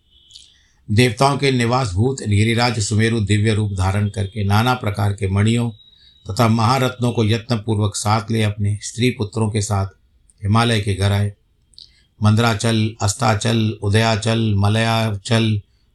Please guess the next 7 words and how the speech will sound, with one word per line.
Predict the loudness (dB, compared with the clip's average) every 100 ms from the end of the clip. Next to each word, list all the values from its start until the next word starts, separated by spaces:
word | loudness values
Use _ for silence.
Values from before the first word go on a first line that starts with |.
| _ -2
दुर्दुर, | 0 2 2 2 2
निषद, | 0 -2 -2 -2 0
गंधमादन, | 0 2 2 2 2 0 -2 0
करवीर, | 0 2 0 -2 -4 _ _ -2
महेंद्र, | 4 4 4 2 0 -4 -8 _ _ _ _ 0
परियात्र, | 2 4 0 0 -2
क्रौंच, | -2 0 2 2 -2 -6 -10